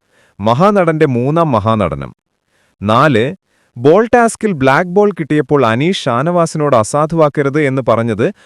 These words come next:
മഹാ അപരാധം. എന്നാൽ അക്ബർ ആര്യനുമായി ചേർന്ന് അസാധുവാക്കിയത് മൈൻഡ് ഗെയിം,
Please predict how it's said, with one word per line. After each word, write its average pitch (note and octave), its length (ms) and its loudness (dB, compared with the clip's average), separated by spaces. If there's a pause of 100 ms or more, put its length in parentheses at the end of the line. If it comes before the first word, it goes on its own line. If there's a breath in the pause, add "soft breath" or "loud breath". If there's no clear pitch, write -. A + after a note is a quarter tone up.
(120 soft breath)
മഹാ C3 380 2
അപരാധം. G#2+ 460 0 (460)
എന്നാൽ C3+ 360 0
അക്ബർ C#3 360 0
ആര്യനുമായി D#3+ 520 0
ചേർന്ന് B2+ 380 0
അസാധുവാക്കിയത് C3 840 -2
മൈൻഡ് C#3+ 360 -2
ഗെയിം, E2 180 -6